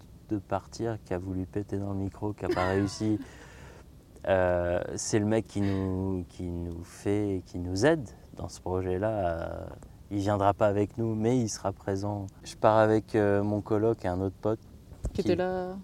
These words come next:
Speaker 1: qui viennent de passer, là, les deux.
Speaker 2: Ok.
Speaker 1: Et, euh, on en a, on va faire un énorme trip à vélo. Je pense que c'est, tu vois, ce côté-là de libération. Tu sais, pas, y a pas, hein, y a pas de wifi, y a pas de machin. Tu,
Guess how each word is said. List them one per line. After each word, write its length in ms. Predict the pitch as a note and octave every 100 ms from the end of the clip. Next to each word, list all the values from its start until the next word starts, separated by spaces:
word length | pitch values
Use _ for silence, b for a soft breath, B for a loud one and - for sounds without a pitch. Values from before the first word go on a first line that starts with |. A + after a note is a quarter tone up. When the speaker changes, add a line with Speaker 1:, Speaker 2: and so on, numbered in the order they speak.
| -
Speaker 1:
qui 140 | -
viennent 220 | G#2 A2 A2+
de 80 |
passer, 340 | G2+ B2 - F#2
là, 120 | - -
les 120 | F#2
deux. 200 | F#2+ A2 - - - - B B B A3
Speaker 2:
Ok. 140 | A3
Speaker 1:
Et, 100 | G3+ - -
euh, 400 | G#2 G2+ G2 G2
on 140 | G2+ G#2+
en 140 | G2+
a, 160 | G2+ D2
on 220 | E2 G#2
va 100 | G2+
faire 300 | G2 - A2+
un 260 | G2+ F#2+ F#2+
énorme 320 | A2 C3 A#2
trip 320 | G2+ - A2
à 80 | F#2+
vélo. 360 | F2+ F2 F2 - - - - - -
Je 140 | -
pense 200 | - A#2
que 120 | - G2+
c'est, 960 | - G2 F#2+ F#2 F2+ F2+ F2 - -
tu 100 | -
vois, 100 | A2
ce 100 | B2+
côté-là 460 | - G2 G2 G2 A2
de 240 | G2 F#2 F2 - - - - -
libération. 720 | G#2 G2 G2 F#2+ F#2+ - G#2 A2+ - - - -
Tu 60 | -
sais, 140 | G#2+ -
pas, 320 | - F#2 - - -
y 120 | -
a 60 | - -
pas, 260 | G2 F#2+ - -
hein, 80 | G#2 A#2+ A#2 -
y 40 |
a 40 | -
pas 100 | -
de 60 |
wifi, 520 | G2 G2 - - G2+ G#2+
y 60 |
a 40 | G#2 -
pas 80 |
de 60 | G#2+ G#2
machin. 340 | G2+ - G2+ G#2+ A2 - - - - -
Tu, 80 | -